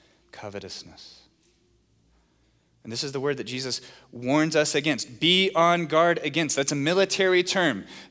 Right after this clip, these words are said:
Don't let this enemy get into your gate. Be on guard against covetousness. By the time of the New Testament, when Jesus is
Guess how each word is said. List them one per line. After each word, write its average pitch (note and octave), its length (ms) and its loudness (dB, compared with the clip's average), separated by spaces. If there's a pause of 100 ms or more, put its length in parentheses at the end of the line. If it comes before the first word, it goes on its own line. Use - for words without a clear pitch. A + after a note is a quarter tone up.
Don't D#3 400 2
let F3 280 2
this F3 260 2
enemy F3+ 400 2
get D#3+ 220 0
into F#3+ 400 -2
your F3 240 2
gate. D#3 400 0
Be G3 200 2
on F#3+ 320 0
guard F3 420 2
against D3 640 -2 (360)
covetousness. B2 760 -4
By C#3 120 2
the C#3+ 80 -2
time E3+ 300 0
of C#3 200 -4
the B2+ 60 -6
New D3 300 -2
Testament, E3 500 -4
when C3 140 -6
Jesus C#3 420 -4
is C3 220 -4